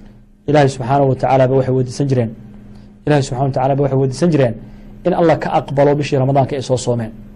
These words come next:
Bishii Ramadaanka ay soo soomeen in Ilaahay subhanahu wa ta'ala ka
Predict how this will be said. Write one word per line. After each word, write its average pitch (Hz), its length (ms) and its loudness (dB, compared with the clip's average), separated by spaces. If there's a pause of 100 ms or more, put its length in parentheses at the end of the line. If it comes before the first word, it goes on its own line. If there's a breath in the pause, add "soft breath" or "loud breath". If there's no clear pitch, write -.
(1160)
Bishii 151 180 0
Ramadaanka 143 340 2
ay 127 40 -2
soo 151 100 2
soomeen 143 340 2 (380 loud breath)
in 151 80 2
Ilaahay 147 240 4
subhanahu 131 260 -2
wa 131 40 -6
ta'ala 131 180 4
ka 165 80 -2